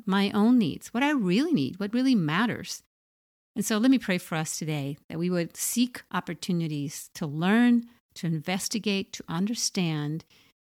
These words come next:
and to dig beneath the surface when we meet our brothers and sisters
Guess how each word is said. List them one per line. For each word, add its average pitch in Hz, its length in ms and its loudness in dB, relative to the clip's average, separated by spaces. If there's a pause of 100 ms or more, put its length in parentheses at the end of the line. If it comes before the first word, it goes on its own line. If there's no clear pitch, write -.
and 180 180 -2
to - 140 -4
dig 269 440 -2
beneath 247 360 4
the 240 80 -6
surface - 800 -8
when 160 160 -4
we 156 140 0
meet 175 180 2
our 170 80 0
brothers 170 380 -2
and 156 100 -4
sisters 156 640 -6